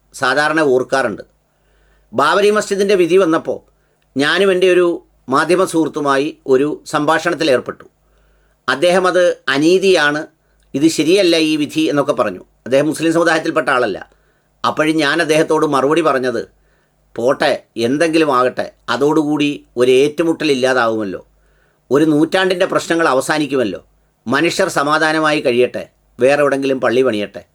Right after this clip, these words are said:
ഇതായിരുന്നു എൻ്റെ വാക്കുകൾ. പക്ഷേ അത് അവിടം കൊണ്ടും അവസാനിച്ചില്ല.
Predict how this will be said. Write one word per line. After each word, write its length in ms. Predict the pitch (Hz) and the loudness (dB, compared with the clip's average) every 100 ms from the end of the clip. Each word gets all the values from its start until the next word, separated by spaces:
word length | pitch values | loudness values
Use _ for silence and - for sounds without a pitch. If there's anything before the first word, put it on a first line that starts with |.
| _ - | _ -8
ഇതായിരുന്നു 640 | 120 135 127 120 123 135 - | -2 0 2 0 -4 -8 -6
എൻ്റെ 220 | 120 117 | -4 0
വാക്കുകൾ. 400 | 127 101 - 92 - _ _ _ _ _ _ _ _ - | 0 0 -4 -12 -12 _ _ _ _ _ _ _ _ -6
പക്ഷേ 380 | 117 - 135 80 _ _ _ _ _ _ | -6 -2 -2 -4 _ _ _ _ _ _
അത് 160 | 113 127 | -4 0
അവിടം 280 | 127 143 151 | 0 2 2
കൊണ്ടും 220 | 160 160 | 0 2
അവസാനിച്ചില്ല. 720 | 127 123 131 123 95 85 - | 0 -2 -4 -6 -10 -16 -20